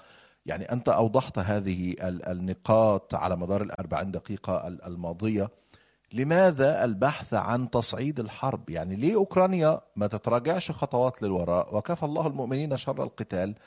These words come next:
وخلاص يا جماعة، روسيا عايزة إيه؟ عايزة كذا، أوكرانيا عايزة إيه؟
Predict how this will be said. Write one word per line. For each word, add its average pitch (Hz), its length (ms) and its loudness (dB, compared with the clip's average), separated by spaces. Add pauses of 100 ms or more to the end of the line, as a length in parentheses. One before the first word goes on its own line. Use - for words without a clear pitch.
(200)
وخلاص - 400 -2
يا - 60 -8
جماعة، 156 340 -4 (180)
روسيا 127 380 0
عايزة 104 280 0
إيه؟ 104 200 -2
عايزة 98 300 -2
كذا، 104 280 -4
أوكرانيا 110 440 -4
عايزة 92 340 -6
إيه؟ 131 380 2